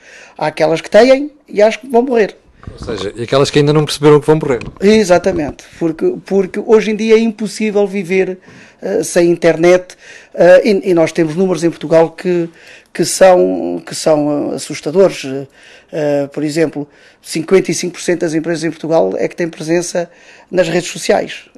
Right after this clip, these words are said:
Speaker 1: que é, que é um número, eh, muito baixo.
Speaker 2: Cinquenta e cinco por cento só? Eu por acaso estava convencido que era mais.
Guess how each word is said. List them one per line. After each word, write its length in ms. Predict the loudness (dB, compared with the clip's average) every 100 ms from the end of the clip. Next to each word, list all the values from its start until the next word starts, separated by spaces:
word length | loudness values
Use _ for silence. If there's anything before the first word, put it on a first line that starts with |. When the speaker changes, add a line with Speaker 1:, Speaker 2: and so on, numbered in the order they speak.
| -14
Speaker 1:
que 120 | -10
é, 60 | -6
que 100 | -4
é 40 |
um 60 | -2
número, 380 | 0 0 -4 -8 _ _ _
eh, 300 | -4 0 0
muito 380 | 0 2 2 2
baixo. 500 | 2 2 2 -4 -10 -12 -20 -20 -18
Speaker 2:
Cinquenta 380 | -16 -12 -6 -4
e 40 | -4
cinco 180 | -6
por 60 | -6
cento 200 | -6 -4
só? 120 | -2
Eu 100 | -2
por 120 | -2
acaso 160 | 0 0
estava 240 | 2 0
convencido 360 | 0 0 -2 -6
que 80 | -6
era 80 | -6
mais. 160 | -8